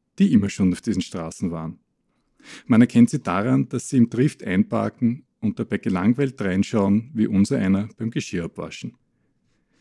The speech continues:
Nicht zu unterschätzen ist hingegen das Rentier, das gerne auf der Straße herumsteht und schaut. Es schaut dir dann auch ins Antlitz, wenn du ums Eck biegst,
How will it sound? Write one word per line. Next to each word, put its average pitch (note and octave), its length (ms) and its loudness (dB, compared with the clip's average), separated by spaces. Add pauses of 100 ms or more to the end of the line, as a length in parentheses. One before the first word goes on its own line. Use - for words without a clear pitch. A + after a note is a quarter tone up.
(360)
Nicht C3+ 280 4
zu D#3+ 80 0
unterschätzen C3 680 2
ist - 160 0
hingegen A#2 300 4
das B2 200 -2
Rentier, B2 760 2
das - 160 -14
gerne G#2 280 2
auf - 100 -6
der - 80 -6
Straße G2 480 -2
herumsteht G2+ 760 0 (120)
und B2+ 180 -2
schaut. D#2+ 400 -8 (1160)
Es - 140 -4
schaut G#2+ 280 -2
dir D3 60 0
dann C3 160 4
auch A#2+ 100 4
ins C#3+ 120 4
Antlitz, G#2+ 580 0
wenn A2+ 140 6
du B2 80 0
ums A#2+ 160 4
Eck - 320 -10
biegst, - 420 -2